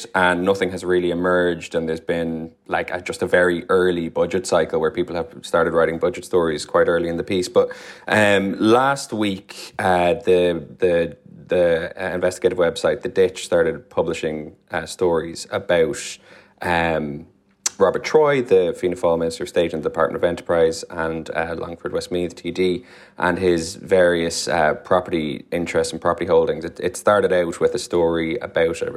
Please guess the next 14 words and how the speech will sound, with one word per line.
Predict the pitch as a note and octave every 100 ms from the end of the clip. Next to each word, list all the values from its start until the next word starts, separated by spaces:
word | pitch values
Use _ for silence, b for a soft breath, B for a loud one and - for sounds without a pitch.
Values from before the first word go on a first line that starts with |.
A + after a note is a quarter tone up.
| -
a |
rental | E2+ F#2 F#2 F#2
property | - F2+ F#2+ F#2 F2+ B B B B
that | E2+ E2
he | F2
owns | F2 E2+ E2+
in | D#2+
Phibsborough, | - A2 A2+ - A2 G2+ F#2 -
and | F2+ F2+
kind | G2 F#2
of | F2 E2+ E2
grew | G2+ G2+ G2
from | - F2+
there | F2 F#2+ G2 F#2+ F#2 E2+